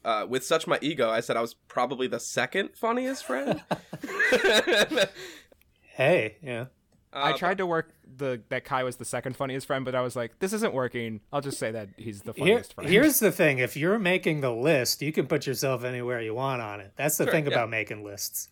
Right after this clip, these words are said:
Speaker 1: Yeah, that's
Speaker 2: You know?
Speaker 1: fair.
Speaker 2: Yeah,
Speaker 3: Yeah,
Speaker 2: yeah,
Speaker 3: you
Speaker 2: put
Speaker 3: can
Speaker 2: yours-
Speaker 3: make yourself the nicest guy in the world and have people say, "Hey, that guy's a nice guy."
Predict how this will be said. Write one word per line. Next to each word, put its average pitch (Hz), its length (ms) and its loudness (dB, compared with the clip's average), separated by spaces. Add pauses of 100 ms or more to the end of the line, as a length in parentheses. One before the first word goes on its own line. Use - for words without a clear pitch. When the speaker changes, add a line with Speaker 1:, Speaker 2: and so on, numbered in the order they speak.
(140)
Speaker 1:
Yeah, 107 120 -8
that's 110 100 -6
Speaker 2:
You 117 60 -4
know? 113 120 -4
Speaker 1:
fair. 110 100 -12 (320)
Speaker 2:
Yeah, 120 220 -2
Speaker 3:
Yeah, 247 80 2
Speaker 2:
yeah, 170 60 2
Speaker 3:
you 135 60 -2
Speaker 2:
put 147 100 -2
Speaker 3:
can 180 80 0
Speaker 2:
yours- 170 40 2
Speaker 3:
make 156 140 0
yourself 156 320 0
the 156 80 -2
nicest 139 340 -4
guy 139 140 0
in 135 60 -4
the 131 80 -4
world 131 280 -2
and 117 100 -10
have 120 220 -6 (220)
people 117 280 -8
say, 110 460 -6
"Hey, 131 140 -10
that 110 160 -12
guy's 120 160 -14
a 95 40 -10
nice 110 240 -10
guy." 113 400 -8